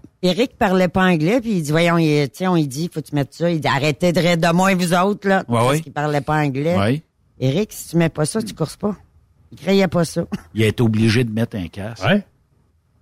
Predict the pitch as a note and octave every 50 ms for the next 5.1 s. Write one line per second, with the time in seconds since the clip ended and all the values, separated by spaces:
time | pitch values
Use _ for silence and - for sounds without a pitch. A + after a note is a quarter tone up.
0 | _ _ _ _ _ _ G2+ G2+ B2 D#3 D#3 C#3 D3+ C#3+ B2 B2 C#3 C3 - C#3
1 | C3+ B2+ G#2+ - D3 C#3+ B2+ C3 B2+ B2+ B2+ A#2+ G2+ C3 B2 B2+ G#2+ A2 G#2+ -
2 | B2+ A#2 G#2 A2+ A2 G#2+ G#2 G2 - A#2+ A#2+ A#2+ B2 A#2 G#2+ D#3 F3 D3 C3 E3+
3 | D#3 D#3+ E3 C3 - D#3+ A#2+ _ _ _ C#3+ D#3 D3+ _ D3 D3 D3 C#3+ _ _
4 | _ _ _ _ _ _ _ _ _ _ _ _ _ _ _ _ _ _ F2+ F2+
5 | F#2